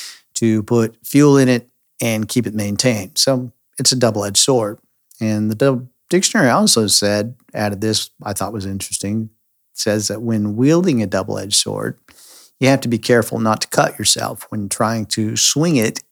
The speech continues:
at an opponent, an opponent. And those are important thoughts in considering the Word of God and how we handle it. The Word of God is a double-edged sword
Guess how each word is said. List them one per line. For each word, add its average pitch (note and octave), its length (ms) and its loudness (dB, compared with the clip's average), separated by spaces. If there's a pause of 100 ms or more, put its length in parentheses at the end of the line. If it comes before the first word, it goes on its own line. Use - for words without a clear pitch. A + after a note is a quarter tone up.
at A2+ 140 0
an A2 100 -2
opponent, A2 520 0 (440)
an G#2+ 100 -4
opponent. A2+ 600 0 (1080)
And G#2+ 240 -4
those A3+ 220 2
are D3 60 4
important C#3 360 0
thoughts - 540 0 (160)
in G#2+ 220 -2
considering A#2 480 2
the G#2 60 0
Word G#2 200 2
of G2+ 100 -6
God G#2+ 300 -2
and G2+ 100 -6
how G#2+ 160 -2
we G#2 140 -6
handle G2+ 400 -4
it. - 160 -6 (420)
The A#2 100 0
Word C3 280 2
of C3 80 -2
God A2 440 2 (120)
is G#2 160 -2
a G2 40 -2
double-edged A#2 460 4
sword G2+ 480 0